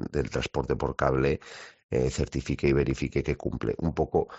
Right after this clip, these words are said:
son las pruebas que se hacen en el taller antes de ir a pasar la I T V.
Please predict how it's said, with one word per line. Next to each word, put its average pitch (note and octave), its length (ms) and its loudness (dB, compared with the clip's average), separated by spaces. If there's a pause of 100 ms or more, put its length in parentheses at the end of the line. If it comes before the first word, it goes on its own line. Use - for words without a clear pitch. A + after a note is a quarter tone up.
(140)
son D#2+ 240 2
las D2+ 180 4
pruebas D#2 340 2
que D2 100 0
se D2+ 180 4
hacen D2 220 2
en D2+ 140 4
el D2 160 6
taller D#2 500 6 (340)
antes D#2+ 520 4
de D#2+ 240 6
ir D#2+ 220 4
a D2+ 140 4
pasar D2+ 300 2
la C#2+ 100 4
I C2+ 60 0
T C2 100 0
V. G#1 300 -4